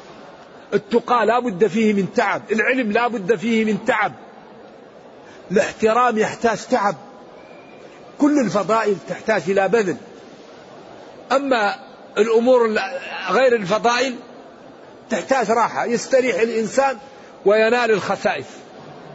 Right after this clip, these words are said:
ينام، يأكل، ينظر،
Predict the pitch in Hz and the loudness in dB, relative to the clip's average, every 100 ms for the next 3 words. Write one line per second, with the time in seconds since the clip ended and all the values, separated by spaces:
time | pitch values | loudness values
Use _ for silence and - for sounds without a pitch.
0 | 190 226 226 202 110 - - - - - | 0 0 2 -2 -6 -14 -20 -20 -20 -20
1 | - 208 240 - 180 113 - - - - | 0 2 2 0 -2 -2 -8 -20 -20 -12
2 | - 220 247 214 | 0 2 2 0